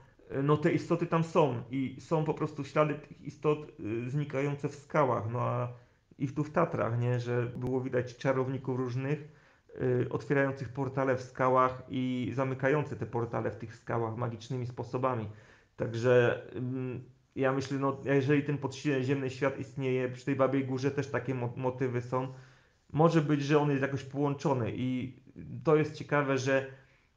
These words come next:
czy te portale się otwierają, y, we Włoszech, czy na przykład w Polsce, czy we, w Tybecie,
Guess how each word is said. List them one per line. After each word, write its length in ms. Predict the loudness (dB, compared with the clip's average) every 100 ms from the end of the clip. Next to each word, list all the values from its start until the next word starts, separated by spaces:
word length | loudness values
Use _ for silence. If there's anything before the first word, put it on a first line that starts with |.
| _
czy 120 | -6
te 100 | -2
portale 380 | 2 2 4 2
się 100 | 2
otwierają, 580 | -2 2 6 6 6 0
y, 20 | -2 0 2 2 0 -6 _ _
we 180 | -4 -2
Włoszech, 560 | 2 2 2 0 -4 -6
czy 220 | -6 -2
na 100 | -2
przykład 300 | -4 -4 -4
w 80 | -4
Polsce, 480 | -6 -4 -4 -6 -8
czy 180 | -4
we, 140 | -2 -2
w 160 | -6 -18 -14
Tybecie, 680 | -4 0 2 2 2 0 0